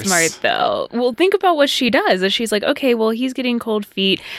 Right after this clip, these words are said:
And he's the one who says that he's like, "Oh, you know, I've always been a rolling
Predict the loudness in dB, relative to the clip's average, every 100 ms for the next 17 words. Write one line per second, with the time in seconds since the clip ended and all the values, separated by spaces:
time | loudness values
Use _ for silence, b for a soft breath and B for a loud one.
0 | B 0 2 2 2 2 2 2 2 0
1 | 0 2 2 0 0 0 0 -2 -4 -2
2 | 2 4 4 2 2 2 2 2 0 2
3 | 2 2 2